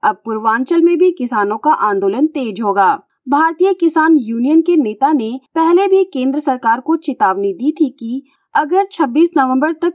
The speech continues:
उनकी मांगों को पूरा नहीं किया गया तो किसान दिल्ली की सीमाओं पर अपने आंदोलन को फिर से तीव्र कर देंगे। साथियों, हमें बताएं कि क्या आपके क्षेत्र में भी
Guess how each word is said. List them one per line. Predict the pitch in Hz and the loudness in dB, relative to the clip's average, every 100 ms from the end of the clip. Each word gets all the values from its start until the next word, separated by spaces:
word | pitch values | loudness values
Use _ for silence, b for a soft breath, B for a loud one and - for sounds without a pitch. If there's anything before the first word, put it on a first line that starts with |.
| - | -6
उनकी | 226 233 302 | -8 -2 2
मांगों | 302 214 202 262 | 4 2 -2 -2
को | 320 | -2
पूरा | 330 254 220 226 | -2 -4 -6 -4
नहीं | 202 202 311 | -2 0 0
किया | 330 262 196 | 0 -2 0
गया | 190 185 | 0 -4
तो | 180 202 214 - _ _ | -4 -6 -8 -10 _ _
किसान | - 330 330 339 381 | 0 2 2 2 0
दिल्ली | 254 254 311 | 0 0 0
की | 311 339 | 2 2
सीमाओं | 339 - 220 226 311 | 2 -4 0 0 2
पर | 320 320 | 0 0
अपने | - - 208 214 | -2 -2 -8 -4
आंदोलन | 208 208 202 233 302 349 | -4 -4 -4 -2 2 2
को | 269 294 302 b b | 2 -2 -4 b b
फिर | - 370 | -2 0
से | 359 392 | 2 0
तीव्र | 392 - 240 285 | -2 -6 -2 -2
कर | 330 247 | -2 -6
देंगे। | 190 202 202 220 185 - _ _ _ _ _ | -2 -2 -2 -2 -4 -6 _ _ _ _ _
साथियों, | - 330 349 349 381 403 | -2 0 2 2 2 2
हमें | 302 226 202 | 0 -2 -4
बताएं | 202 240 262 311 | -4 -2 0 2
कि | 339 | 0
क्या | 330 339 | 0 -2
आपके | - - 208 - 302 | -2 0 -2 -2 -4
क्षेत्र | 320 - 247 269 | -4 -6 -8 -4
में | 285 320 | -2 2
भी | 302 285 | 2 0